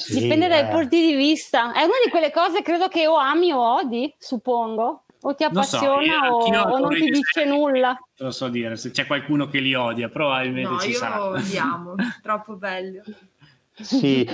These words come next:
Speaker 1: tutto lo, quando sono questi posti che sono aperti, no? Eh, eh, sono bellissimi, sono bellissimi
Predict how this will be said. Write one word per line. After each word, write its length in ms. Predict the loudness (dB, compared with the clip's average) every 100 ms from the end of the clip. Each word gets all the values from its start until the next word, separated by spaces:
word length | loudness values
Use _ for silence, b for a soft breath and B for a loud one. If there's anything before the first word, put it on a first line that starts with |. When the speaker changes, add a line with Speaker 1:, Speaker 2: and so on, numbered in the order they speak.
| 0
Speaker 1:
tutto 260 | 2 4
lo, 280 | 2 0 -4 -4
quando 300 | 0 0 0
sono 300 | 0 0 0
questi 420 | -2 -2 -2 -2
posti 400 | 0 -2 -2 -4
che 100 | -4
sono 260 | -4 -6 -8
aperti, 840 | -6 -2 0 0 0 -4 -2 -2
no? 260 | -2 -2 -6 b b _ _ _
Eh, 720 | -4 0 0 0 0 0 -2 -4
eh, 140 | -4
sono 320 | -2 -2 -2
bellissimi, 680 | -2 0 -2 -4 -6 -8 -10
sono 260 | -8 -4 -2
bellissimi 600 | -2 -4 -6 -8 -8